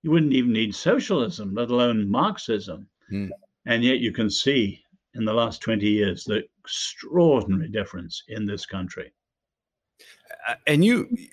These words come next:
Speaker 2: you met Winston Churchill when you were, what, a teenager? I mean, we need a Winston Churchill-like figure today, don't we? I mean, that guy, I don't think most Americans understand how Winston was bit-, lit-, literally sit-, standing against the entire world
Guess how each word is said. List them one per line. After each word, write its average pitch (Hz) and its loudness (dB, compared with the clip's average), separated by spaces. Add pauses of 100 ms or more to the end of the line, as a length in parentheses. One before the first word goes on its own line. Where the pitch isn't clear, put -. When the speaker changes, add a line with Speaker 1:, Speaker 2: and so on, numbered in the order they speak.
(160)
Speaker 2:
you 175 0
met 120 4
Winston 101 0
Churchill 98 0
when 80 2
you 85 2
were, 82 2
what, 76 4
a 65 -2
teenager? 120 0
I 110 4
mean, 107 4
we 156 4
need 123 4
a 95 2
Winston 90 -2
Churchill-like 76 -2
figure 73 -6
today, 92 0
don't 71 0
we? 64 -4
I 80 -4
mean, 90 0
that 127 2
guy, 110 2 (400)
I 120 2
don't 151 4
think 107 0
most 98 2
Americans 85 -2
understand 80 -2 (540)
how 101 2
Winston 98 2
was 80 -2
bit-, - -6
lit-, 127 2
literally 113 2
sit-, - -4
standing 120 2
against 92 0
the 92 -2
entire 82 0
world 73 0